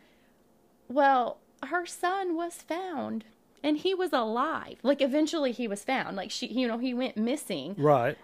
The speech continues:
Speaker 1: Well, he was found and he was indeed alive. So she's like, "What was this thing I was seeing?" So that was my story. <laughs>
Speaker 2: That's, uh,
Speaker 1: I mean, and that's, again, you know, that's her story. That's her word. She could have been making this up for pub-,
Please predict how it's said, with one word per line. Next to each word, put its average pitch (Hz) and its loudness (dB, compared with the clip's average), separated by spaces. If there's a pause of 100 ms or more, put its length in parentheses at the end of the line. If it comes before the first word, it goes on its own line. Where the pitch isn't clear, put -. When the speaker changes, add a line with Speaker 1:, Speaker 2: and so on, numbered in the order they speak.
(220)
Speaker 1:
Well, 247 4
he 269 0
was 277 -2
found 269 -2
and 240 -2
he 269 2
was 233 0
indeed 233 0
alive. 254 -4
So 233 0
she's 220 -10
like, - -8
"What 208 0
was 254 -6
this 233 -8
thing 240 -4
I 202 0
was 190 -10
seeing?" 226 -6 (2250)
So 190 -8 (100)
that 466 2
was 466 4
my 339 4
story. 302 2 (300)
<laughs> 440 2
Speaker 2:
That's, 143 0
uh, 104 0 (640)
Speaker 1:
I - 4
mean, 339 4
and 320 2
that's, 339 -2
again, 294 0
you 285 0
know, 277 0
that's 262 0
her 269 -4
story. 240 -4
That's 214 -2
her 247 -4
word. 202 -2
She - -8
could 214 -4
have 214 -8
been 226 0
making 208 -4
this 220 -6
up 196 -2
for 220 -6
pub-, 285 -8